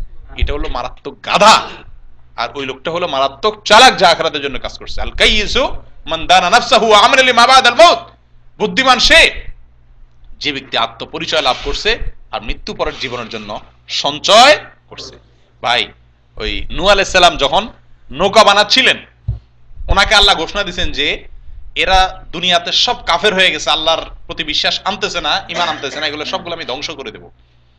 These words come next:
আপনার সাথে যারা ঈমান আনছে তাদেরকে রক্ষার জন্য একটা নৌকা আপনি বানান, এই নৌকাতে উঠবেন,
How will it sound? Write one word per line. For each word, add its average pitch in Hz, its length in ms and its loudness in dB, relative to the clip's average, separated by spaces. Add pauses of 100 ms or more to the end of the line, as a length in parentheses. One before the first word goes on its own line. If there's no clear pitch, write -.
(480)
আপনার 208 300 0
সাথে 214 220 0
যারা 196 160 2
ঈমান 202 220 0
আনছে 165 240 -2
তাদেরকে 226 680 -2 (140)
রক্ষার 143 440 -4
জন্য 208 200 -8
একটা 185 180 -6
নৌকা 180 300 -4
আপনি 170 180 -4
বানান, 160 340 -2
এই 165 120 -4
নৌকাতে 143 320 -6
উঠবেন, 175 320 -8